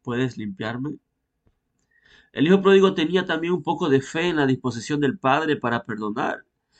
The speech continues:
pues si no hubiera esperado eso, nunca habría regresado a su padre en absoluto. Si hubiese estado seguro que su padre no le sonreiría,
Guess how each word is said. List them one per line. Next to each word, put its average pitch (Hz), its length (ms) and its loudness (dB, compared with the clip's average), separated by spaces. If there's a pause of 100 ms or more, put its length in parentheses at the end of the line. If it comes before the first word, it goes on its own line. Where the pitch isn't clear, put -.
(180)
pues 135 140 0
si 135 100 0
no 147 100 2
hubiera 175 240 4
esperado 156 540 2
eso, 135 500 -2 (380)
nunca 170 420 0
habría 151 300 2
regresado 143 560 0
a 147 40 -2
su 135 140 -6
padre 143 340 0
en 131 60 0
absoluto. 123 640 -8 (2000)
Si - 140 -4
hubiese 147 260 4
estado 170 360 4
seguro 139 840 0
que 117 200 -4
su 113 240 -8
padre 143 440 6
no 143 160 2
le 151 120 2
sonreiría, 127 880 2